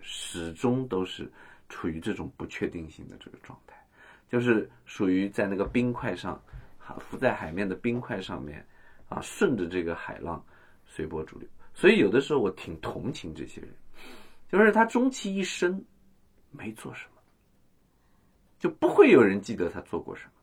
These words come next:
所以今天如果不是因为这个，我们还得要让孩子们在方法上面学一学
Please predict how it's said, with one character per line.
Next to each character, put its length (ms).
所 140
以 140
今 180
天 180
如 120
果 120
不 120
是 180
因 240
为 260
这 160
个， 140
我 140
们 120
还 160
得 200
要 120
让 380
孩 160
子 140
们 200
在 200
方 200
法 160
上 160
面 160
学 320
一 80
学 400